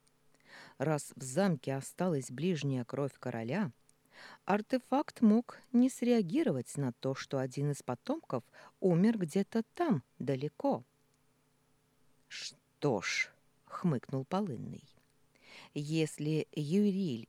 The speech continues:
или те, кто ее увез, не объявятся после устроенного нами представления, будем играть с теми картами, какие есть". "То есть будешь использовать мальчишку?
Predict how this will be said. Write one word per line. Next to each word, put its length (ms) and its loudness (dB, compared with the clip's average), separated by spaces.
или 240 0
те, 240 -4
кто 180 -4
ее 340 -2
увез, 520 -4
не 180 2
объявятся 720 -2
после 480 -6
устроенного 800 -2
нами 240 0
представления, 1040 -6
будем 480 4
играть 280 4
с 140 -12
теми 280 6
картами, 540 0
какие 580 0
есть". 420 -8
"То 200 0
есть 560 -2
будешь 520 -6
использовать 680 -4
мальчишку? 800 -4